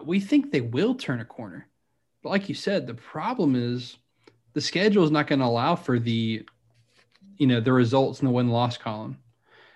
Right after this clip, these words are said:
Um, outside of the Big Ten West, they draw Ohio State, Michigan, and Oklahoma. So, <laughs> I mean, I mean, two of the top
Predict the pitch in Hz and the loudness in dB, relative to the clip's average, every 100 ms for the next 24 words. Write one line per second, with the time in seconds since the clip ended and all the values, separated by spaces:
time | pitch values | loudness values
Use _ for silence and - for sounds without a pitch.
0 | _ - 120 117 113 - 156 151 - 165 | _ -2 0 2 0 2 2 2 2 4
1 | 147 131 143 143 139 120 120 123 117 - | 4 4 2 2 2 2 2 0 -2 -6
2 | - - - 127 131 127 123 120 117 - | -12 -16 -14 -4 0 2 2 4 2 0
3 | 113 - 127 135 131 - 127 120 123 123 | -2 2 4 4 2 0 0 0 0 0
4 | 123 123 113 110 117 113 113 117 131 _ | -2 0 0 0 -4 -8 -10 -10 -14 _
5 | _ _ _ _ _ _ - - 139 127 | _ _ _ _ _ _ -6 4 4 4
6 | 120 - - - _ _ - - 180 - | 0 -10 -20 -20 _ _ -2 2 0 4
7 | 196 - 247 - - 208 185 - 165 165 | 2 4 0 0 -2 -8 -4 2 6 8
8 | 156 127 - - _ _ - 165 185 156 | 8 6 2 -14 _ _ 4 8 8 6
9 | 156 160 - _ | 2 0 -4 _